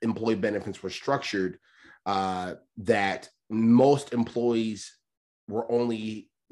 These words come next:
given access to be able to tap into your medical and your dental, but, like, things like, you know, your, your L S A's lifestyle benefit, um,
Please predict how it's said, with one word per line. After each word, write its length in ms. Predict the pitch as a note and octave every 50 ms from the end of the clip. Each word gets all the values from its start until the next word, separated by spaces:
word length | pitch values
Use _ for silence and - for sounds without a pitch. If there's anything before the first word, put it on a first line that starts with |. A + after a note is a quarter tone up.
| A2 F#2+
given 340 | A2 A#2 A2 G2+ A2+ G#2+ -
access 540 | - A2 A2+ A2+ A2+ - - - A2+ A2 -
to 140 | - - G#2+
be 160 | F#2 G#2+ G#2
able 240 | G#2 G2 F#2 F#2+ F#2
to 160 | - - - G2
tap 400 | - - A2 G2+ G2+ G2 - G#2
into 720 | G2 G2 G2 - - - G2+ G2 F#2+ F#2+ F#2+ F#2+ F#2 F#2 - - - - - - - -
your 100 | - G#2
medical 380 | G#2 A2 A2+ A2 A#2+ - - A2+ G#2+ G#2+
and 80 | G2 F#2
your 80 | G2
dental, 600 | F2+ - G#2+ A2+ A#2 - D#3 D#3+ E3 E3 D3+ -
but, 220 | A#2 A#2 A#2+ - G2+
like, 300 | G#2 G2 G2 F#2+ F#2+ - -
things 400 | - - C#3 C3+ C3+ B2+ A2+ -
like, 280 | A#2+ A2 G#2+ G#2 - - - -
you 100 | A#2+ A2+
know, 280 | G#2 G2 F#2+ F#2+ G2 F#2+ -
your, 220 | G#2 A#2 A#2+ A#2 -
your 140 | A#2+ C#3+ - -
L 160 | B2+ B2 A#2+ A2+
S 240 | A#2 - - - D#3
A's 460 | D3 C#3+ A#2 G#2 G2+ G2+ G2+ - - -
lifestyle 500 | G#2 A2 A2 A2 - - G#2+ G#2 G2+ F#2+
benefit, 520 | F#2 A#2+ B2 B2+ A#2 - - F2 F2 - _ _ _ _ - - _ -
um, 640 | G#2 G#2 G2+ G2 F#2+ F#2+ F#2 F#2 F2+ F2+ F2+ F2